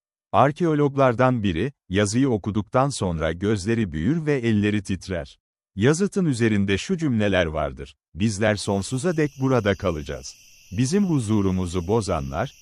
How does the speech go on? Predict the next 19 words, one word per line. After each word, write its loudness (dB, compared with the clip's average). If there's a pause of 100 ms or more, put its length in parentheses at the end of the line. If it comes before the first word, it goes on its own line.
(140)
kendi 0
ruhlarının 0
çığlıklarını 0
duyacaklar." -4 (380)
Antik 0
ruhların 0
dolaştığı 0
şehir. -8 (240)
O 0
günden 4
sonra, -2 (260)
Efes'i -2
ziyaret 2
edenlerin 0
birçoğu, -2 (260)
harabelerde 2
garip -2
figürler 0
gördüklerini, -4